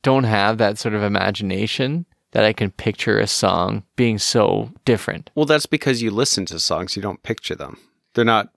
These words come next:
Speaker 2: visual, they're audible.
Speaker 1: That's right.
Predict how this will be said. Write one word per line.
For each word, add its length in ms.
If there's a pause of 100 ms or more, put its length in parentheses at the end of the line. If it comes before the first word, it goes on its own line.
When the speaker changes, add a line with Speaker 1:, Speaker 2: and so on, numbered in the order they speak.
Speaker 2:
visual, 460
they're 360 (120)
audible. 600 (220)
Speaker 1:
That's 420
right. 280